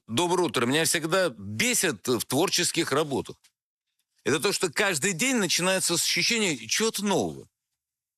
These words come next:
Меня, как советского инженера, учили, что порядок бьет класс. А если говорить серьезно, то класс и определяется именно порядком. Но вот давайте отвечать себе на простые, ясные вопросы.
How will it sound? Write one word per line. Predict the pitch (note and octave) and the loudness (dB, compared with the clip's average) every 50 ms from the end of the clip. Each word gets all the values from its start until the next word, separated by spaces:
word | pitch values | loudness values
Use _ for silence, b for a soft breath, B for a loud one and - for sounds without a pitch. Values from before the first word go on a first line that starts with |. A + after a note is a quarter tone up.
| _ - | _ -4
Меня, | A#2 E3+ A#3 A#3+ | -2 0 0 0
как | F3+ G3 E3+ - | 0 0 -2 0
советского | - F3 F3 E3 D#3 - - - D3+ D3+ D3 | 0 2 2 2 0 0 0 0 0 0 2
инженера, | D3 C3+ D3+ E3 E3 C#3 A#2 A#2 | 2 0 2 2 2 2 2 2
учили, | A#2+ C3 - - G#3+ G#3 F3+ | 0 0 0 0 2 2 2
что | C#3+ - - - D3+ C3 A2 F2+ - | 0 0 0 0 2 2 0 -2 -2
порядок | - E3+ F#3+ G3+ F#3+ D#3 A2 E2 E2+ E2 - _ _ _ _ _ _ _ _ _ _ _ _ _ _ _ _ _ | -2 0 0 2 2 0 0 -2 -4 -8 -8 _ _ _ _ _ _ _ _ _ _ _ _ _ _ _ _ _
бьет | - F2 G2+ B2+ F#3 A#3 A#3 - - | -6 -4 -2 0 0 0 -2 -2 -6
класс. | - - A#2+ G#2+ G2 F2+ - - - - - - _ _ _ _ _ _ _ _ _ _ _ _ - | -4 0 0 2 2 2 0 -2 -4 -6 -10 -14 _ _ _ _ _ _ _ _ _ _ _ _ -2
А | A#2+ | 0
если | D#3 E3 - D#3+ | 0 0 0 0
говорить | D3 F3+ F#3+ F3+ F3+ E3 | 2 2 2 2 2 0
серьезно, | - G3+ G#3 A3 A#3+ A#3+ F3+ D3+ D#3 A#2+ | 0 0 0 2 0 0 0 0 -2 -2
то | B2 - D3+ C#3+ A#2 | 0 0 0 0 2
класс | - E3 G3 G3+ F#3+ - | 2 2 2 2 2 2
и | E3 | 0
определяется | D3 A2+ D3+ D3+ C#3+ D3+ E3+ D#3 B2 G#2 F#2 - - D#3 D#3+ | 0 0 -2 -2 0 0 2 2 2 0 0 -2 -2 -2 0
именно | E3 D#3+ D3 B2+ F2+ | 0 0 0 0 0
порядком. | - - D3 E3+ D#3 A#2+ E2+ - - - D#2 D2 - - - - _ - | 0 0 0 0 0 0 -2 -4 -6 -10 -12 -12 -12 -16 -20 -14 _ 0
Но | C#3 | 0
вот | F3+ E3 C#3 | 0 2 2
давайте | A3+ A#3+ C#4 D4 - - A3 | 2 2 2 2 2 0 0
отвечать | F#3+ B2+ E3 E3 - - G3+ G#3 F3+ C#3+ | 0 0 0 0 2 2 2 0 0 0
себе | - - D#3+ C#3+ D#3 D#3 D3+ | 0 0 0 2 2 2 2
на | C3+ C#3 C3+ C3 B2+ | 2 2 2 2 2
простые, | G#2 D3 D3 D#3 D3 - G3 F3+ D3 | 2 2 2 2 2 2 2 2 4
ясные | B2 C3 C#3+ C3+ - - C#3 C3 | 4 2 2 2 2 2 2 2
вопросы. | A#2+ A#2+ G#2+ - - E2 D2 - - - - | 2 2 0 0 -2 -4 -4 -4 -6 -8 -12